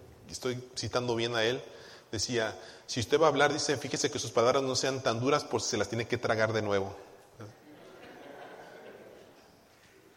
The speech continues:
Y es que a veces somos bien duros con nuestras palabras, sin fundamentos. Hermanos,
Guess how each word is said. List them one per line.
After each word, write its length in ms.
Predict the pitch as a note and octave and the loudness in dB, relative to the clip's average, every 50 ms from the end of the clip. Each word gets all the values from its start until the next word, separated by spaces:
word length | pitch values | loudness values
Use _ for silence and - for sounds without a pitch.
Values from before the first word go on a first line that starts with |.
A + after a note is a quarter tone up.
| - - - - - - - _ _ | -20 -20 -20 -20 -20 -20 -20 _ _
Y 80 | - G#2 | -10 -8
es 100 | G#2 - | -6 -4
que 100 | - D#3+ | -2 -2
a 20 | |
veces 160 | D#3+ - E3+ - | -2 -2 -2 -2
somos 240 | D#3 D#3 E3 C#3+ | 0 0 -2 -2
bien 180 | C3+ C3 C#3+ B2+ | -2 -2 -2 -2
duros 240 | B2 C#3 C#3+ B2 - | -2 -2 -2 -2 -4
con 80 | - | -6
nuestras 240 | C3+ A#2+ - B2 - | -10 -10 -10 -12 -12
palabras, 680 | - - A2 G#2 G2 F#2 E2+ E2 - - - - - - - - - _ _ _ _ | -10 -10 -10 -8 -8 -10 -10 -12 -14 -14 -14 -14 -14 -14 -18 -20 -20 _ _ _ _
sin 280 | - - - B2 A2 A2 | -10 -6 -4 -4 -4 -4
fundamentos. 760 | A2 G#2+ G#2 G2+ F#2 G2 A#2+ D#3 E3+ - - - - - - - - - - - - - _ _ - _ _ _ _ _ _ - _ _ _ _ - _ - _ _ _ _ _ - - - - | -6 -6 -4 -4 -4 -4 -4 -6 -6 -6 -10 -12 -12 -12 -14 -18 -20 -20 -20 -20 -20 -20 _ _ -20 _ _ _ _ _ _ -20 _ _ _ _ -20 _ -20 _ _ _ _ _ -20 -18 -6 -2
Hermanos, 480 | A2 B2+ E3 F3 C#3+ A2+ - - - | 4 6 6 6 4 0 -2 -6 -8